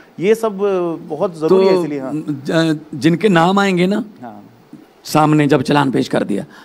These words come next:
Speaker 2: तब आपको ये सच पता चल जाएगा कि पंजाब में क्यों हुआ है।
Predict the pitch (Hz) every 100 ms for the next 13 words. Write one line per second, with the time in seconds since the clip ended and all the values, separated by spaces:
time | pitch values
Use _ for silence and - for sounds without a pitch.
0 | - - 208 226 - 220 220 165 175 -
1 | 190 175 165 160 180 185 202 196 180 175
2 | 175 180 180 190 175 143 139 98 85 73